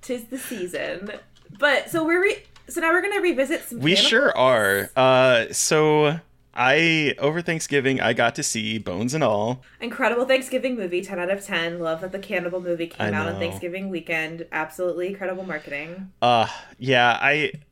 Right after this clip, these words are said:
Speaker 1: <laughs>
Speaker 2: and I, I mean, you, you covered it. Everything that I, like, I, I would say about this film, for the most part, I think you covered. There's a couple things I definitely wanted, so I'm not gonna dig too much into it. This movie is scarred for life approved. I absolutely loved it. I think Luca is a fantastic director.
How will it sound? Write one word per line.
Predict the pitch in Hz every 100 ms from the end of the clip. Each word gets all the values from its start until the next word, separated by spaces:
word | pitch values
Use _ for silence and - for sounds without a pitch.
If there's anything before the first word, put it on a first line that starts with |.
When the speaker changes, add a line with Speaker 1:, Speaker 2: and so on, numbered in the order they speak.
| - - _ 277
Speaker 1:
<laughs> | - 339 392 - - - 311 311 311
Speaker 2:
and | 196 190
I, | - -
I | 202
mean, | 196 170
you, | 185 240 233
you | 196
covered | 196 180 147 135
it. | 104 104 -
Everything | 123 143 143 143
that | 117
I, | 110
like, | 107 -
I, | 110 113
I | - 110
would | 110 98
say | - 98
about | 101 107
this | 104 -
film, | 101 104
for | 113
the | 120
most | 117 117 -
part, | 131 127 117
I | -
think | 110 113 104 -
you | 110
covered. | - 101 110 123 131 - - -
There's | 139
a | 143
couple | 170 208
things | 175
I | 143
definitely | 110 117 117 127
wanted, | 113 107 107
so | 143
I'm |
not | 156 165
gonna | 156
dig | 110 - 107
too | -
much | 104 90
into | 98 - 101
it. | 95
This | 110 127
movie | 110 104
is | 101
scarred | - 98
for | 101
life | 92 104
approved. | - 101 92 -
I | 98
absolutely | 92 - 92 90
loved | 90 87 95
it. | 92 -
I | 107
think | 110 110 -
Luca | 98 92 104 95 95 - - - _
is | 104 95
a |
fantastic | 90 87 92 - - 101 95 -
director. | - 87 87 - 98 95